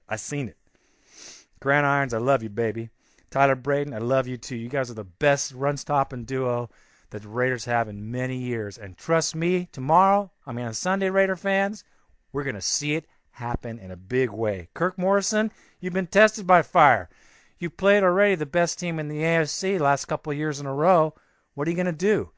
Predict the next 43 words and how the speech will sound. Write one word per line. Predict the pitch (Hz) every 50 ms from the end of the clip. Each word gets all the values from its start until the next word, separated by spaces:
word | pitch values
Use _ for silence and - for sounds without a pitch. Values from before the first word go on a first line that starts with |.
| _ _ _ _ _ _ _ _
You're | - 147 156 160 123
a | 107
great | 95 - - 147 160 185 196 -
player. | - 180 180 180 185 196 208 226 233 214 _ _ _ _ _ -
You're | 110 104 101
a, | 95 85 _ _ _ _ -
you, | - 139 123 120 101 113 147 _ _
you | - 120
got | 104 143 135 - -
your | 123 -
coverage | - - 160 165 165 175 185 175 151 -
down | 180 175 170 170 175
right. | 170 170 170 180 165 -
You | - 131 135
can | - - 139 131
do | 131 143 143 127
it. | 117 101
Ryan | 104 123 143 170 185 196 190 185
Riddle, | 185 196 196 202 208 214 208 _ - - _ _ _ -
you're | - 123 127 - _ -
everywhere. | - 160 175 175 139 143 135 120 104 104 95 90 90
You're | 90 95 113 -
always | - 120 139 165 180 185 175 151
by | 147 165 170 175
the | 175 170
ball. | 147 139 139 139 139 143 151 151 143 -
You're | - 117 120 _ -
always | 127 135 151 170 170 156 151
in | 165
the | 165
tackle. | - - 147 147 135 139 - - 143 139 127 _ _ _ _ _ _
You | - 113 127 151 156
can | - 175 170
do | 151 135 143 147 147
it | 151 135
without | 107 98 - 127 127 139 - -
penalties. | - 143 143 139 139 139 143 147 143 147 147 - - _ _ _ _ _ -
I | 104
have | 104 95 _ -
total | - - 139 147 147 143 147 135
confidence | - - 139 135 139 139 131 - 123 110 104 92 - -
in | 113 110
you. | 104 104 104 98